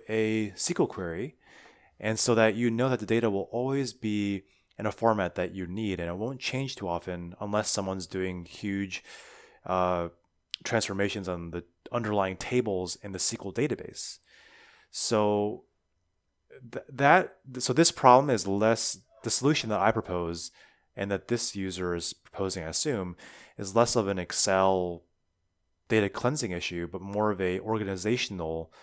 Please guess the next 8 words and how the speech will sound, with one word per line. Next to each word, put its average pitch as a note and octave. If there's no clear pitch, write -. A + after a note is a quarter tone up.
issue F2+
of -
how G#2
you F#2+
can F2+
work G#2
with F#2+
your F2+